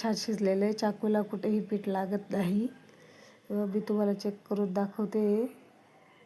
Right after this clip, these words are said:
व व्यवस्थित आपले असे झालेले आहे. तर आता आपण तेल गरम करायला ठेवून आणि पुढची प्रोसेस करूया. त्याला कट करून घेऊन खाली उतरून ठेवायचे, थोडंसं थंड होऊ द्यायचे.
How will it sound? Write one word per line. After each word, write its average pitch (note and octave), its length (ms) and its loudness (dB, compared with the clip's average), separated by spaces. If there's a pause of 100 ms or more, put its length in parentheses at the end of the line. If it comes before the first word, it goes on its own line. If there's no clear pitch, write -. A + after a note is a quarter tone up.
(260)
व A3 40 -4 (2500)
व्यवस्थित G#3+ 540 0
आपले G#3 260 2
असे G#3+ 240 2
झालेले G#3 400 4
आहे. A3+ 280 2 (240)
तर A3+ 120 4
आता G#3 260 2
आपण G#3 300 2 (100)
तेल A3+ 160 10
गरम G#3+ 260 6
करायला G#3 380 2
ठेवून B3+ 480 2
आणि G#3+ 140 4
पुढची A#3 420 2 (440)
प्रोसेस A#3+ 400 6
करूया. G#3+ 380 6
त्याला G#3+ 300 4
कट A3+ 180 4
करून A#3 400 2
घेऊन A#3+ 260 4 (220)
खाली A3+ 220 4
उतरून A#3 300 0
ठेवायचे, B3 480 6
थोडंसं A3+ 440 2
थंड A3+ 200 6
होऊ A#3+ 280 8
द्यायचे. G3 460 2